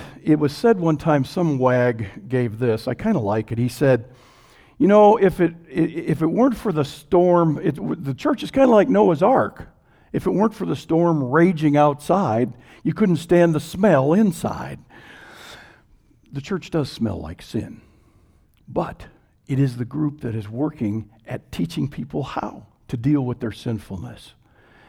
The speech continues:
And so today we remember Jesus' words that we, we don't just ignore stuff.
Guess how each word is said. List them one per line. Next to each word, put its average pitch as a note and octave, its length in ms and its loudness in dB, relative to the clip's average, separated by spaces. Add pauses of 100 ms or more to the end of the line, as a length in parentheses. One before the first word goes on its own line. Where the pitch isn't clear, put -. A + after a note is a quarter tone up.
(240)
And G#2+ 100 -8
so B2 180 -4
today D3 400 2
we E3 120 0
remember C#3+ 420 -2
Jesus' C3+ 400 -6
words G#2 480 -6 (540)
that - 240 -4
we, D3+ 340 -2 (260)
we C3 260 -4
don't D3 260 0
just D3 220 -8
ignore A2 500 -4
stuff. B2+ 440 -4